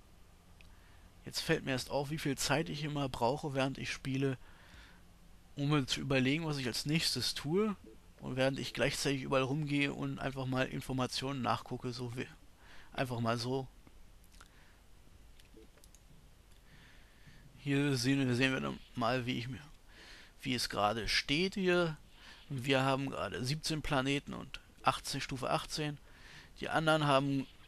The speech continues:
ungefähr genauso viel und, und wie es scheint,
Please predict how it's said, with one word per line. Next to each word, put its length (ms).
ungefähr 340
genauso 440
viel 280
und, 120
und 460
wie 120
es 80
scheint, 340